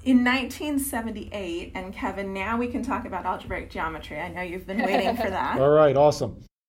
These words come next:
Speaker 1: Yes,
Speaker 3: <laughs>
Speaker 1: right. So in nineteen seventy-eight, um, Goppe defined algebraic geometry codes.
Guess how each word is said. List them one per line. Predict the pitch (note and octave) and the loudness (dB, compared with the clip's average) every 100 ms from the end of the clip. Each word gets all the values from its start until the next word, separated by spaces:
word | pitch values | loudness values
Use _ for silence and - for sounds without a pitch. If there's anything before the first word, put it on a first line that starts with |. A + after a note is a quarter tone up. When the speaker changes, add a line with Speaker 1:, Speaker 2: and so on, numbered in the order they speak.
| - - | -20 4
Speaker 1:
Yes, | C4 A#3 - D3 - D#3 | 8 8 6 0 2 0
Speaker 3:
<laughs> | - | 4
Speaker 1:
right. | E3 D#3 D3+ - C#3 - - - - | 2 4 -2 -2 -6 -6 -14 -14 -8
So | - - - C#4 B3+ | -4 2 8 8 8
in | B3 C4 | 4 2
nineteen | B3 C4 C4+ - E4+ | 4 2 0 -4 -4
seventy-eight, | D4+ A#3+ A3+ G#3+ G#3 G3+ F#3+ - - | -2 -2 -2 -4 -6 -4 -8 -8 -6
um, | G#3+ G3 F#3+ F#3 | -4 -4 -8 -8
Goppe | A3 C4 D4+ D4 - - - - - - - | 2 2 2 -2 -10 -10 -12 -16 -20 -14 -8
defined | A3 A3 G#3 G#3 G#3 | -6 -2 -2 -2 -4
algebraic | G#3 G3+ G3+ G3 F3+ | -2 -2 -2 -8 -8
geometry | - F3+ F3 F#3+ - | -8 -8 -8 -10 -12
codes. | - - - - | -10 -12 -12 -14